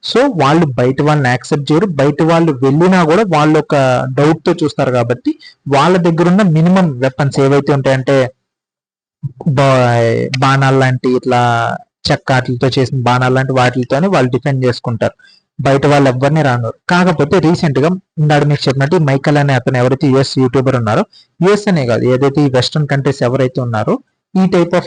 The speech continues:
activities అంటే ఈయననే కాదు, but ఏదైతే ఇంటర్నెట్ వచ్చిన తర్వాత ట్రెండింగ్, లైక్స్ కోసం, లేకపోతే వ్యూస్ కోసం, లేకపోతే some, ఆ, హాట్ టాపిక్, వైరల్ టాపిక్ అనే దానికోసం ఈ type of things అయితే చేస్తారు. And to be frank చెప్పాలంటే ఇది ఆగాలి.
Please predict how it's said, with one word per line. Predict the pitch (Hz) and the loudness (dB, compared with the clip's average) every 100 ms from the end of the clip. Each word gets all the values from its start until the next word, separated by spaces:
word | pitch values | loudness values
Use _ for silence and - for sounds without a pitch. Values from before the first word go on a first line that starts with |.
| 147 | -2
activities | 139 151 135 131 | -2 -2 -2 -2
అంటే | 160 | 0
ఈయననే | 226 208 160 160 175 170 | 0 0 0 2 2 2
కాదు, | 143 143 208 | 2 0 0
but | 160 147 - 139 | -2 -4 -2 0
ఏదైతే | 139 147 165 | 2 2 2
ఇంటర్నెట్ | 147 139 156 156 151 160 | 0 0 0 0 0 0
వచ్చిన | 147 147 139 - | 2 2 2 0
తర్వాత | 135 135 139 | 0 0 0
ట్రెండింగ్, | 139 147 139 139 135 131 131 135 | -2 -2 0 0 -2 0 0 2
లైక్స్ | 139 139 - | 0 -2 -4
కోసం, | - 131 - 131 127 | 0 0 0 -2 0
లేకపోతే | 127 123 151 | 0 -2 -2
వ్యూస్ | 131 131 139 - | 0 2 0 -2
కోసం, | - 127 131 131 - - - | -2 -2 -2 -6 -8 -14 -2
లేకపోతే | 143 139 139 | -2 0 -2
some, | 139 135 135 | 0 0 0
ఆ, | 131 127 127 123 120 117 120 117 143 | 0 0 0 0 -2 -2 -4 -4 -2
హాట్ | 139 - | -2 0
టాపిక్, | 135 - 135 | -2 -2 -2
వైరల్ | 131 135 139 131 | 0 2 0 0
టాపిక్ | 131 - - | -2 -2 -4
అనే | 135 131 | -2 0
దానికోసం | 131 127 123 123 180 | 0 0 -2 0 0
ఈ | 156 | 0
type | 165 165 156 160 | 2 0 0 0
of | 151 - 156 | -2 0 -2
things | 143 147 139 | 0 -2 -2
అయితే | 143 160 | -2 -2
చేస్తారు. | 147 131 196 | -2 0 0
And | 170 | 0
to | 151 | 0
be | 160 | 0
frank | - 160 156 | 0 -2 0
చెప్పాలంటే | 143 - 123 120 240 - - - - | -2 -2 0 0 -2 -6 -12 -12 -2
ఇది | 165 160 | 0 2
ఆగాలి. | 127 151 160 160 202 311 | 2 2 2 2 2 0